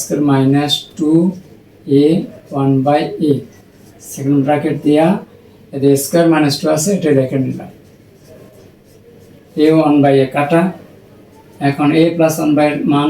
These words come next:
দেওয়া আছে two স্কয়ার মাইনাস টু, তার উপর স্কয়ার মাইনাস টু। তাহলে টুর উপর স্কয়ার করলে ফোর মাইনাস টু স্কয়ার মাইনাস টু। তাহলে ফোর থেকে টু বাদ গেলে টু, টুর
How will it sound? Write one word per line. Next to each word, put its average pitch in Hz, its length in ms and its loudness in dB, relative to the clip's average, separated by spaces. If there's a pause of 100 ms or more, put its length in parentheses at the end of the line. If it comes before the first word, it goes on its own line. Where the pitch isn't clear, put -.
দেওয়া 147 240 4
আছে 143 160 -6 (400)
two 175 220 4 (760)
স্কয়ার 156 260 -4 (100)
মাইনাস 139 320 2 (260)
টু, 170 120 2 (540)
তার 135 180 -2 (100)
উপর 156 260 -2 (420)
স্কয়ার 143 340 -4
মাইনাস 143 320 0 (180)
টু। 165 100 4 (960)
তাহলে 135 220 -6
টুর 156 180 0
উপর 156 120 0 (140)
স্কয়ার 160 220 -2
করলে 156 160 -2 (160)
ফোর 151 160 -4 (100)
মাইনাস 143 300 2 (320)
টু 151 160 -4 (1160)
স্কয়ার 160 360 -2 (240)
মাইনাস 139 400 0 (1120)
টু। 170 120 2 (1080)
তাহলে 135 180 0 (100)
ফোর 160 140 -2 (100)
থেকে 165 180 2 (100)
টু 165 140 -2
বাদ 156 160 2
গেলে 151 240 -2
টু, 185 60 0 (140)
টুর 151 140 2